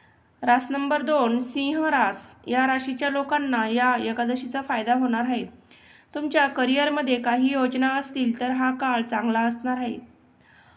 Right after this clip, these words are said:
अपूर्ण काम पूर्ण करण्यामध्ये तुम्हाला नशिबाची साथ मिळणार आहे. कामाच्या ठिकाणी तुमचं कौतुक होणार आहे. करिअरमध्ये यश मिळण्याची अधिक शक्यता आहे. वैवाहिक जीवनात गोडवा येणार आहे.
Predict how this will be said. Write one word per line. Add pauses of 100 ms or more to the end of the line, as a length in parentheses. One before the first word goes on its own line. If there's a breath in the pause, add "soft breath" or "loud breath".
(160 soft breath)
अपूर्ण
काम
पूर्ण
करण्यामध्ये (640)
तुम्हाला
नशिबाची
साथ (100)
मिळणार
आहे. (920 soft breath)
कामाच्या
ठिकाणी
तुमचं
कौतुक
होणार
आहे. (260)
करिअरमध्ये
यश
मिळण्याची (100)
अधिक
शक्यता
आहे. (920 soft breath)
वैवाहिक
जीवनात
गोडवा
येणार
आहे.